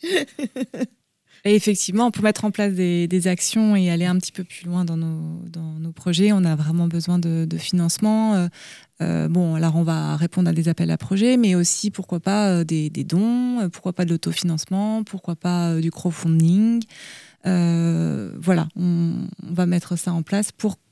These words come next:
Speaker 2: quand même commencer à fonctionner, puisqu'on voit bien qu'il y a du, des besoins, et des besoins qui augmentent, en fait. Enfin, qui augmentent, qui sont déjà là, mais qui sont, on a de plus en plus de demandes, en fait. Donc, euh, voilà, je sais pas, Emeline, si tu veux.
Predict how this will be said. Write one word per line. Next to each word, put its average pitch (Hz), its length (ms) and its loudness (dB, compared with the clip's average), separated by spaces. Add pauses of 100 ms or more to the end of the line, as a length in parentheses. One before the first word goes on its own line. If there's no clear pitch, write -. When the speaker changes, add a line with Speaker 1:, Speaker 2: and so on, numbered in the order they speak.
(100)
Speaker 2:
quand 208 100 2
même 208 240 4
commencer 196 460 2
à 180 100 4
fonctionner, 185 420 0
puisqu'on - 220 -4
voit 175 140 2
bien 196 180 2
qu'il - 100 -2
y - 20 2
a 196 40 2
du, 165 140 -2
des 165 500 0
besoins, 175 420 4
et 196 160 0
des 170 140 2
besoins 160 300 0
qui 190 160 -2
augmentent, 160 380 0
en 170 60 -8
fait. - 320 -12
Enfin, 160 380 -2
qui - 80 -6
augmentent, 147 320 -6
qui - 100 -12
sont 170 120 -2
déjà 156 220 2
là, 196 240 2 (640)
mais 214 240 4
qui 202 160 -6
sont, 202 180 -2
on 175 840 -2
a 185 60 6
de 185 100 4
plus 214 160 2
en 226 80 4
plus 226 160 -4
de 214 60 2
demandes, 170 340 2
en 139 60 -2
fait. - 300 -10 (320)
Donc, 170 200 -8
euh, 156 100 -8
voilà, 156 200 -10
je 156 120 -12
sais - 140 -18
pas, 180 140 -2
Emeline, 180 260 2
si - 140 -10
tu 190 180 -14
veux. 175 140 -10